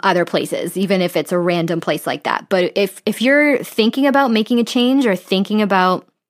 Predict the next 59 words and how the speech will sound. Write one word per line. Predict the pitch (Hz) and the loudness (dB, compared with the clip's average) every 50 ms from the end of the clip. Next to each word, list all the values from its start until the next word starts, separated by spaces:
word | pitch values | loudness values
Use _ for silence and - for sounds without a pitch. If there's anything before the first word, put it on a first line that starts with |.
| _ _ _ _ _ _ _ _ _ _ _ _ _ - - - | _ _ _ _ _ _ _ _ _ _ _ _ _ -18 -8 -2
yeah, | 214 226 254 240 | 2 4 4 4
making | 196 185 185 - 202 190 | 4 2 0 0 0 0
a | 170 | 0
lifestyle | 170 170 156 233 - - 294 277 262 | 0 0 0 0 0 2 0 0 2
change, | - 294 277 285 285 254 | 2 0 0 2 2 2
or | 214 | 2
even | 202 196 180 196 190 | 2 0 0 0 0
just | 190 196 185 - - | 0 -2 -2 -4 -6
a | 180 | -8
change | - - 196 185 180 180 185 | -6 -4 -4 -2 -2 0 0
in | 185 185 - | -2 -2 -2
image | - 190 185 185 190 196 185 | -2 -2 0 0 0 0 0
and | 180 165 170 | 0 -2 -4
style, | - - - 185 175 180 208 247 285 311 302 - - - - - - - - _ _ _ _ _ _ _ _ _ _ _ _ _ _ _ - | -4 -4 -2 0 2 2 4 2 2 2 0 -4 -8 -16 -16 -16 -18 -20 -20 _ _ _ _ _ _ _ _ _ _ _ _ _ _ _ -6
keep | - - 269 269 | -2 0 0 2
your | 294 294 311 | 2 2 2
ears | 370 349 226 | 2 2 2
open, | 190 180 175 180 170 165 165 165 165 196 - - | 2 2 0 0 0 0 0 -2 -2 -4 -6 -10
see | - - - 240 254 | -14 -6 -2 0 2
what | 277 302 277 285 | 2 2 2 2
your | 262 233 | 0 0
surroundings | - - 247 240 208 190 175 175 196 208 202 196 185 180 175 175 170 170 - | 0 0 0 2 4 4 4 4 4 2 2 2 0 0 -2 -2 -4 -4 -4
are | - 175 170 | -2 -2 0
offering | - 170 170 - - 156 156 156 | 2 0 0 0 -2 -6 -6 -6
to | - - 170 | -6 -6 -4
you, | 160 160 | -4 -2
I | 160 139 | -4 -4
guess. | - - - - - | -2 -4 -4 -4 -6
So | - - 175 175 | -4 -2 0 0
yeah, | 196 190 156 - | 2 0 0 0
maybe | 190 190 175 170 175 180 | 0 -2 0 0 0 0
this | 175 185 185 - | 0 0 0 0
episode | 175 175 208 214 - 233 226 233 | -2 -2 -2 -2 0 0 2 2
is | 240 208 | 2 0
a | 240 233 | 0 0
sign. | 240 - 240 240 240 247 247 247 254 - - | 0 0 2 2 2 2 2 2 0 0 0
Maybe | 202 190 185 185 180 185 175 175 175 175 170 170 - | 0 0 0 0 0 0 0 0 0 0 0 0 2
after | - 170 165 - - 185 | 2 2 2 0 -2 -2
you | 180 180 175 | 0 0 0
listen | 175 180 - - 180 190 | 0 -2 -2 -2 -4 -2
to | - 208 | -2 0
this, | 208 226 240 240 | 0 0 0 -2
the | - 185 | -2 -2
next | 175 165 160 - - | -2 -2 -4 -6 -8
place | - - 180 165 - | -6 -4 -4 -2 -2
that | - - - | -4 -4 -4
you | 190 185 | -4 -2
go, | 175 185 175 180 | -2 0 0 2
you're | 214 247 254 226 | 2 2 2 0
gonna | 180 196 180 170 | 0 0 -2 -2
see | 170 - - 175 | -4 -4 -4 -4
something | 170 - 185 180 - 180 180 175 | -2 -2 -2 -2 -2 -2 -2 -2
in | 170 170 | -2 -2
a | 170 | -2
window | 170 170 165 170 170 190 202 220 | -2 -2 -2 0 0 2 2 2
or | 233 226 | 2 2
remember | 196 190 185 180 175 170 170 175 175 170 | 0 0 0 0 0 0 0 2 0 0
something | 170 - 180 170 170 - 170 165 160 | 0 0 -4 -4 -2 -2 -4 -2 0
that | 165 160 156 151 - | 0 0 0 -2 -4